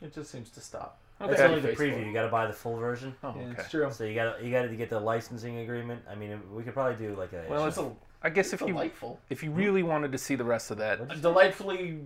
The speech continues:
Speaker 1: she was delightfully angry at us.
Speaker 3: if you really wanted to see the rest of that,
Speaker 2: She delit us on fire, is what
Speaker 3: like
Speaker 2: she
Speaker 3: their
Speaker 2: did.
Speaker 3: page on the
Speaker 1: Yeah.
Speaker 3: Facebook machine.
Speaker 1: Go to the Mouthy
Speaker 3: Mouthy
Speaker 1: Broadcast,
Speaker 3: Broadcast.
Speaker 1: like their page,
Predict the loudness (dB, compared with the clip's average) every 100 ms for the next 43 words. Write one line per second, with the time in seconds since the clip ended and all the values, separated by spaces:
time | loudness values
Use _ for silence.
0 | -14 -20 -20 -14 -8 -6 -2 2 4 4
1 | 0 -4 -2 -2 -4 -6 -8 -6 -6 -6
2 | -8 -12 -18 -20 -20 -20 -20 -20 _ -14
3 | -12 -10 -6 0 4 4 4 2 0 -2
4 | -6 -4 -2 -2 0 0 0 -2 -2 2
5 | 4 4 4 2 -2 0 0 2 0 -2
6 | -4 -2 0 0 0 -4 -6 -8 -12 -8
7 | -6 -6 -6 -14 -14 -14 -14 -16 0 4
8 | 4 4 2 4 4 4 2 6 6 6
9 | 2 4 2 -4 -16 -20 _ _ _ _
10 | -8 2 2 2 -4 0 0 -2 -6